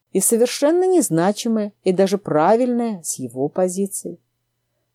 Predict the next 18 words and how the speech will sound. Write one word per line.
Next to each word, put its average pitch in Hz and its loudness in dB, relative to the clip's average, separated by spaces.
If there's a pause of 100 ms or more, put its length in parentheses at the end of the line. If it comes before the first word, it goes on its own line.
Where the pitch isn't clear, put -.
Но 208 4
у 240 4
вас 277 0
не 233 4
было 214 4
возможности 202 0
ознакомиться 175 0
с - -8
его 170 0
мнением 196 2
на 175 -2
этот - -8
счет, - -4 (400)
поскольку 233 -2
не 269 4
было 160 2
подходящей 190 -2
ситуации. - -6